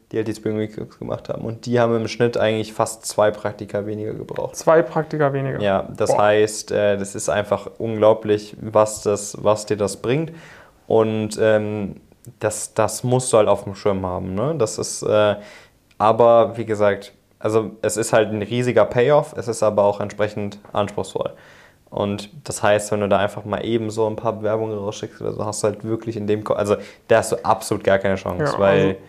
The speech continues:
Speaker 2: ich hatte mich, äh, auf die Deutsche Bank Spring Week beworben.
Speaker 1: Mhm.
Speaker 2: Das war die einzige, die ich damals mitbekommen hatte.
Speaker 1: Ja.
Speaker 2: Aber war halt auch viel zu spät. Ich glaub, es war so im Januar oder so. Da hat, hab ich gerade angefangen, war natürlich viel zu spät, hab eine Absage bekommen. Ähm,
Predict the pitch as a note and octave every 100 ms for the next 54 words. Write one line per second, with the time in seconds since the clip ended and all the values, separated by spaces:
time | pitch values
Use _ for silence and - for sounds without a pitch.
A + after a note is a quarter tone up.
0 | - _ _ _ F3 G#3 G3 G3 F3+ E3+
1 | - D3+ D3 D3+ - C#3 D3 D#3 F#3 G#3
2 | F#3 G#3+ - - G3 G#3 G#3 F#3 G3 A#3
3 | C4+ - C3+ A#2+ F3 F3+ E3 G3 G#3+ G3+
4 | F#3+ F#3+ E3+ G3 G#3 C#4+ G#3 G#3+ G#3+ B3
5 | C3 B2+ C3 - _ - - - C#3+ C#3
6 | C3+ C#3+ C#3+ - F3+ E3+ D#3+ - D#3+ F3
7 | E3+ D#3 D#3 D3+ C#3+ C#3+ D#3+ G3 G3 G3
8 | F#3 F#3+ F3 D#3+ D#3 E3 D#3 - D#3+ D#3
9 | D#3+ F#3 F#3 E3 D3+ D3 D3 D3 - E3+
10 | - C#3+ - D3+ F3 E3 - C#3+ D3+ -
11 | F#3+ G3 G3 G3 - A3 C4 - _ _
12 | _ _ _ - D3+ D#3 D#3